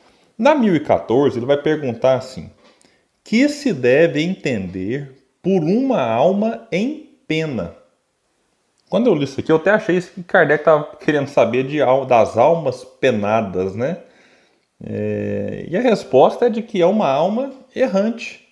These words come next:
e sofredora, incerta de seu futuro, e à qual podeis proporcionar um alívio que frequentemente ela solicita vindo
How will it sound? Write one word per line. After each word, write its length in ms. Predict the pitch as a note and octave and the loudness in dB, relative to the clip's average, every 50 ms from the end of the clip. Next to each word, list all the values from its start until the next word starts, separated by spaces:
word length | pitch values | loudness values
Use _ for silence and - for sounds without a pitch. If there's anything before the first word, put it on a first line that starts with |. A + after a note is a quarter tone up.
| _ _ _ - | _ _ _ 2
e 280 | F3+ G3+ C4 D#4+ - - | 4 4 4 2 -2 -8
sofredora, 840 | - - - B3+ B3 B3 - B3+ C4 C4+ G#3 F#3 E3+ E3 D#3 D#3+ D#3+ - - - _ _ _ _ _ _ _ _ _ _ _ _ _ _ - | -14 -8 -2 -2 -2 -2 0 -2 0 0 0 0 0 2 2 0 -2 -4 -8 -20 _ _ _ _ _ _ _ _ _ _ _ _ _ _ -2
incerta 960 | A#3 D4+ F4 F4 D#4+ - - - - E3 E3+ F#3+ G3+ F#3+ E3 C#3 - - A#2+ | 0 0 0 0 -2 -4 -8 -6 0 2 2 4 4 4 2 2 -2 -6 -8
de 140 | A2+ A#2 A2+ | -6 -8 -10
seu 220 | - - B2+ A#2 | -8 -4 -4 -4
futuro, 600 | A2+ - A#2 A2 - - G2+ G2 F#2 F2 F2+ F2 - _ _ _ _ _ _ _ _ _ _ _ _ _ - | -4 -6 -12 -10 -8 -6 -6 -4 -6 -6 -10 -14 -18 _ _ _ _ _ _ _ _ _ _ _ _ _ -6
e 160 | G3+ F#3 D3 | -2 2 4
à 120 | A#2 A2 | 4 4
qual 480 | A2 - - A#2+ A#2+ B2 D3 E3 E3 - | 2 0 2 2 4 4 4 2 0 2
podeis 580 | - G#3 G3 E3+ C#3 C3 C3 C#3 C3+ C3 - | 2 2 2 2 2 -2 0 -2 -4 -8 -12
proporcionar 1400 | - _ _ _ - - F#3+ A#3+ - - - - G3+ G#3 A3 G3+ - - - A3 G#3 F3+ C#3+ C3+ C3+ C3+ C3 B2+ _ _ _ _ _ _ _ _ _ - | -14 _ _ _ -2 4 4 4 4 4 0 -2 -2 0 0 -2 -4 -6 -6 -4 -4 -2 -4 -4 -4 -6 -8 -12 _ _ _ _ _ _ _ _ _ -12
um 220 | C3 C#3 D3 D3+ | -8 -4 -2 0
alívio 600 | D3 C#3 B2+ A#2 A#2+ D#3 F#3+ G#3+ G#3 G#3+ G#3+ G3+ | 0 0 0 -2 -4 -4 -4 -4 -4 -4 -4 -6
que 180 | - - C#3+ B2+ | -6 -8 -12 -10
frequentemente 1080 | - - C#3+ G3+ C4 C4 - A#3+ B3 G#3+ A3+ - A#3 G#3 E3+ D#3 D#3 D3+ - - - - | -4 0 2 2 2 2 0 -2 -4 -4 -4 -4 -6 -4 -4 -4 -6 -8 -10 -12 -12 -4
ela 280 | C#3 D#3+ F3+ G3 F3+ E3 | 0 0 2 2 0 -2
solicita 1000 | - - - F#3+ G3 F#3+ E3 C3 - - - - D#3 F3 G#3 G3+ - A3+ G#3 F3 | -2 -4 -2 -2 0 0 -2 -4 -8 -12 -14 -10 -8 -8 -8 -8 -6 -6 -6 -6
vindo 580 | D3 C3 D3 E3+ G3 G#3+ G#3 G3+ A#3 A3+ A#3 | -6 -8 -6 -6 -4 -4 -4 -4 -6 -8 -10